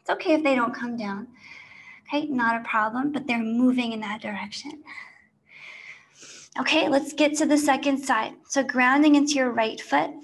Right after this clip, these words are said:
go ahead and lift up the left. Big breath in as you send the left leg high.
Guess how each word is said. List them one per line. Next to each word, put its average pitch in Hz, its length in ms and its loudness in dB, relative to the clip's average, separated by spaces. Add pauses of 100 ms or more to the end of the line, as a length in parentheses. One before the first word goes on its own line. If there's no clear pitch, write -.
(200)
go 285 100 0
ahead 311 160 4
and 262 200 4
lift 254 400 0
up 254 160 -4
the 269 120 -4
left. 233 500 -4
Big 254 180 -4
breath 233 360 -4
in 254 240 -4
as 262 160 -6
you 226 80 -8
send 247 260 -8
the 240 80 -6
left 226 300 -4
leg 247 180 -4
high. 208 400 -10